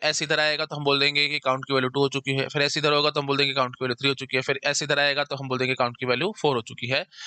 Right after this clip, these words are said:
फिर ultimately S को इधर आना पड़ेगा, तब मैं बोलूंगा ना काउंट की वैल्यू फ़ाइव हुई है। बात समझ में आ रही है मैं क्या कहने की कोशिश कर रहा हूँ? बिल्कुल ऑब्वियस है बेटा, ये छोटी-छोटी बाउंड्री वैल्यू एनालिसिस आपको करनी आनी चाहिए, छोटी-छोटी अगर ये सब चीजें आती है ना, तो आप काम कर पाओगे। मैं आपको बार-बार बताता हूँ,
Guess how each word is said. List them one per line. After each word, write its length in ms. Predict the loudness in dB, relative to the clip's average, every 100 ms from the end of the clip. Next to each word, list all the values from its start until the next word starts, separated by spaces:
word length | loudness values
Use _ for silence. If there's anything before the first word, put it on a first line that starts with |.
| -6
फिर 200 | -2 0
ultimately 400 | -2 -2 0 0 0
S 40 |
को 120 | -2
इधर 120 | 0
आना 160 | 0 0
पड़ेगा, 280 | 0 0 2
तब 180 | 0 -2
मैं 100 | -4
बोलूंगा 220 | -4 -2
ना 60 | 0
काउंट 220 | 0 0
की 60 |
वैल्यू 180 | -2 0
फ़ाइव 220 | 0 -2
हुई 140 | -4 -8
है। 80 | -10 -16 _ _ _ _ _ _ _ -4
बात 100 | -4
समझ 120 | 0
में 60 | -2
आ 20 |
रही 80 | 0
है 40 |
मैं 80 | -2
क्या 80 | -2
कहने 100 | -2
की 60 | -2
कोशिश 180 | -2 -2
कर 100 | -2
रहा 60 |
हूँ? 80 | -2
बिल्कुल 260 | -2 0 2
ऑब्वियस 300 | 2 2 0
है 60 | -2
बेटा, 180 | -2
ये 140 | 0 0
छोटी-छोटी 520 | 0 -4 0 0 2
बाउंड्री 340 | 2 2 2 0
वैल्यू 200 | 2 2
एनालिसिस 320 | 0 0 0
आपको 200 | 0 -2
करनी 200 | -2 0
आनी 120 | -2
चाहिए, 120 | -4
छोटी-छोटी 320 | -4 0 2 2
अगर 160 | 2
ये 80 | 2
सब 120 | 0
चीजें 180 | -2 2
आती 220 | 2 0 -4
है 80 | 0
ना, 140 | -2 -2 0
तो 60 | 2
आप 200 | 2 2
काम 180 | -2 0
कर 140 | -2
पाओगे। 320 | 0 0 0 0
मैं 120 | 0
आपको 180 | -2 0
बार-बार 280 | 2 2
बताता 260 | 0 0 2
हूँ, 120 | 0